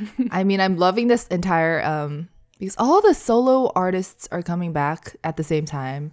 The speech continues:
Speaker 2: Like, we had Hyuna, we had Chungha,
Speaker 1: Mm-hmm.
Speaker 2: and now we have Sunmi. Just, like,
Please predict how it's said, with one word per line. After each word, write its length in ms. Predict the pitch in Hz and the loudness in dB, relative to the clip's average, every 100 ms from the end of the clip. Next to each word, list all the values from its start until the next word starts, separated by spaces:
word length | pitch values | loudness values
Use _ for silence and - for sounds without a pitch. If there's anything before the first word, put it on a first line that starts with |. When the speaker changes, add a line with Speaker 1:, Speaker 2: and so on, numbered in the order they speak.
| _ | _
Speaker 2:
Like, 160 | 147 165 | -6 -2
we 140 | 185 | 0
had 480 | 175 156 151 156 151 170 | 0 0 2 0 -2 -4
Hyuna, 600 | - 175 175 180 180 180 | -2 0 0 0 0 0
we 120 | 175 160 | -2 -4
had 440 | 147 143 143 - | -2 -2 -4 -12
Chungha, 640 | - 185 190 196 196 202 - | -8 -4 -2 -2 -4 -6 -8
Speaker 1:
Mm-hmm. 220 | 208 208 | -6 -4
Speaker 2:
and 200 | 196 175 | -2 -2
now 280 | 165 160 170 | -2 -2 -2
we 160 | 180 185 | -2 -2
have 640 | 185 160 156 160 - - _ _ | 0 0 0 -4 -10 -20 _ _
Sunmi. 640 | - 165 165 156 156 170 175 | -8 -6 -6 -6 -6 -8 -12
Just, 240 | - 165 170 | -16 -14 -10
like, 160 | 151 | -10